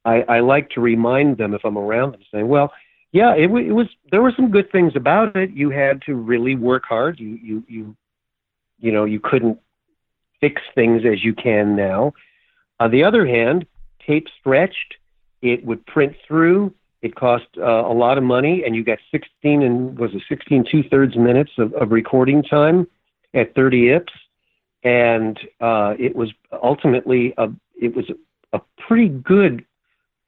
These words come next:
uh, medium to record on, but it was hardly ideal. But, you know, as they look back on it, you know, it, "Oh, it was so good, it sounded better." And, and I would say at this point, y-, year twenty twenty,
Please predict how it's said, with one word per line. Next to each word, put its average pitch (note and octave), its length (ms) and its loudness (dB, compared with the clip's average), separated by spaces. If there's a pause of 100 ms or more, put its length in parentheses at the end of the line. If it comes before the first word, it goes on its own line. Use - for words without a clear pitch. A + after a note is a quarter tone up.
(200)
uh, A2+ 200 2
medium C3+ 540 4
to A#2+ 100 -4
record G3+ 480 0
on, G#2+ 200 -4
but B2 200 0
it - 140 -2
was A#2+ 160 -2 (260)
hardly C3+ 640 -2
ideal. C3+ 540 -2 (1300)
But, D3 260 2 (180)
you B2+ 140 0
know, C3 240 6
as B2 220 2
they C3 100 4
look C#3 300 2
back F3+ 320 2
on G#2 240 2
it, G#2 180 -4
you A2+ 100 -2
know, A2 280 0
it, G#2+ 260 -6 (100)
"Oh, D3+ 240 2
it A2 140 -4
was G#2+ 100 -10 (140)
so A2+ 120 -4
good, C#3+ 340 -2
it G#2+ 180 -4
sounded A#2 320 -2
better." A#2+ 260 0
And, B2+ 80 0
and C#3+ 160 0
I F3+ 180 2
would A#3+ 220 0
say G3+ 140 2
at B2+ 220 -6
this D#3+ 140 -4 (180)
point, D3 340 -4 (640)
y-, A#2 160 -12 (160)
year B2+ 280 0
twenty C3+ 360 -2
twenty, B2+ 500 -4